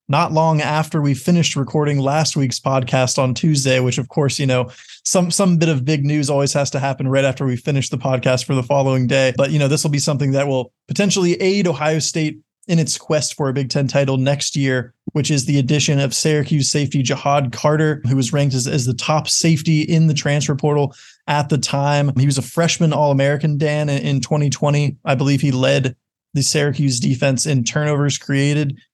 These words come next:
this past season. Certainly seems like a guy who could step in and, and be a starter for Ohio State right away. And it sounds like he,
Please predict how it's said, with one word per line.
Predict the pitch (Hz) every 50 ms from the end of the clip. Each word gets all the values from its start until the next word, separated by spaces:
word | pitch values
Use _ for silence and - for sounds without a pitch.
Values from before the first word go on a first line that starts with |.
| -
this | - 147 139
past | - - - 147 147 151 139 - - -
season. | - - 160 151 151 143 156 151 147 143 143
Certainly | - - - 160 156 151 147 151
seems | 131 - - 160 143 135 143
like | 139 135
a | 147
guy | 123 127 131 135 139 139
who | 123 131 127
could | - 139 117 - - _ _ _ -
step | - - - - 143 139 139
in | 151 135 135
and, | 135 135 135
and | 147 139 131
be | 139 143
a | 135
starter | - - - 139 135 139 135
for | 131 - 135
Ohio | 127 139 135 135
State | 131 - - 151 139 123
right | 127 131 135 135
away. | 131 131 127 131 135 131
And | 131 131
it | - -
sounds | - - 135 135 139 131
like | 117 139 135 127 -
he, | - 143 175 - 160 160